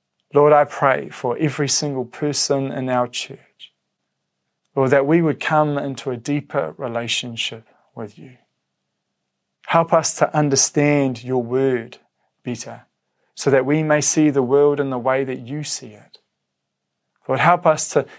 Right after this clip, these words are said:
invest in our church community or in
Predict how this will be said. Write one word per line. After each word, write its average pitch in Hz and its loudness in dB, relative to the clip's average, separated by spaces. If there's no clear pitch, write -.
invest 143 0
in 151 -2
our 143 4
church 170 -2
community 151 -4
or 143 6
in 139 0